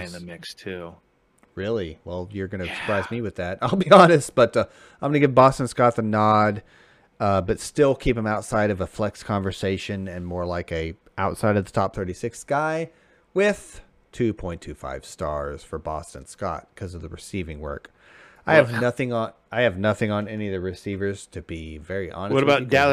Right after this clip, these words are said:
Speaker 1: Dallas
Speaker 2: not
Speaker 1: Goedert?
Speaker 2: I was gonna say, uh, outside of the receivers, we're gonna talk a little bit of tight end talk here. Not a good week last week for Mister, uh,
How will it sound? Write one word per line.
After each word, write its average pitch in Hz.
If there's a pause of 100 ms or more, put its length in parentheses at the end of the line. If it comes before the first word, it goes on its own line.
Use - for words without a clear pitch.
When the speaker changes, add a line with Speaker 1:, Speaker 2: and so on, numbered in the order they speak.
Speaker 1:
Dallas 123
Speaker 2:
not 131
Speaker 1:
Goedert? 135 (1080)
Speaker 2:
I 92
was 85
gonna 87
say, 117
uh, 101
outside 107
of 90
the 90
receivers, 123
we're 123
gonna 107
talk 104
a -
little 101
bit 87
of 85
tight 101
end 85
talk 87
here. 92 (1080)
Not 165
a 254
good 226
week 185
last 135
week 127 (480)
for -
Mister, 113
uh, 107